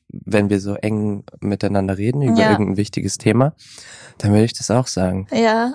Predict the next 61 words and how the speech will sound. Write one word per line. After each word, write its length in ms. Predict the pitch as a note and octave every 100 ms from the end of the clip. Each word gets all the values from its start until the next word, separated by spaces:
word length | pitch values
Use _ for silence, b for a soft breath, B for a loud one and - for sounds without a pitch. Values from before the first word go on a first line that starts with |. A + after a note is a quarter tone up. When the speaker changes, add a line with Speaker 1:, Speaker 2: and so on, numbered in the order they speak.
| -
Speaker 2:
aber 500 | A3+ A3+ A3 A3 - G#3
wenn 200 | A#3 A3+
du 60 |
das 160 | A3 A3+
jetzt 180 | A3 -
so 120 | G#3+
sagst, 480 | A3 A#3 - - A3
dann, 260 | A3 A3+
äh, 560 | A3 - A3 G#3 G3+ -
ist 140 | G#3+
es, 260 | A3+ - -
wird 220 | G#3+ A3
es 160 | A3+ A3
weird 240 | A#3 C#4+
für 160 | - D#4
mich 180 | D4
und 60 | B3
jetzt 240 | A3+ -
wird 160 | A#3+ A#3
es 400 | A#3+ - - - - -
den 160 | A#3
Podcast 580 | - B3 - - A3+ -
<laughs> 0 |
lang, 400 | A#3+ A#3+ B3+ C4 - _ - B G3 F4+
werde 220 | C#4+ D#4 C4+
ich 140 | -
wahrscheinlich 460 | A#3+ C#4 D4+ C4 C4+
nicht 220 | D4+ -
mehr 140 | A3
so 100 | G#3
oft 240 | B3+ C4 B3+
in 80 |
deine 280 | - A#3 A3
Augen 320 | G#3+ A3+ C4+
gucken, 340 | - C4+ B3 C#4 B B B
weil 100 | A#3
ich 80 | -
jetzt 180 | B3
immer 180 | - B3+
daran 280 | A3 G#3 G#3
denken 220 | G#3+ C#4
muss, 200 | C4 A3+
dass 200 | A3+ A#3+
du 40 | G3
das 180 | A#3
gesagt 460 | - G3+ G3+ B3+ -
hast. 500 | G#3 A3+ E4+ - -
Speaker 1:
Ja, 160 | A2+ A2
ihr 140 | G2+
müsst 240 | G#2 G#2+
euch 140 | G#2+ G2
das 160 | G#2
so 100 | -
vorstellen, 400 | A2 A2+ - G#2+
wir 160 | G2+ G2+
haben 160 | G#2 G#2
halt 220 | G2 -
wirklich 340 | A2+ - G2+
während 300 | G#2 G#2+ G#2
den 100 | G#2
Aufnahmen 540 | G2 A2 - G#2+ G#2+